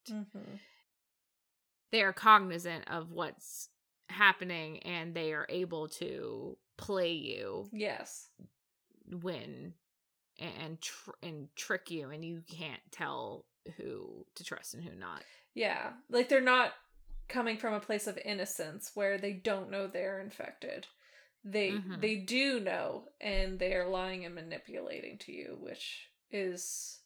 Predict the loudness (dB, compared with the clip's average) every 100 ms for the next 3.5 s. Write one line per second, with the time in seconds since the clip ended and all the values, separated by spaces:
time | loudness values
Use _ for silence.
0 | _ _ _ -4 -4 -6 -6 -6 -6 -8
1 | -18 -20 _ _ _ _ _ _ _ -8
2 | -8 -8 _ _ _ -12 -10 -8 -8 -6
3 | -8 -8 -8 -8 -8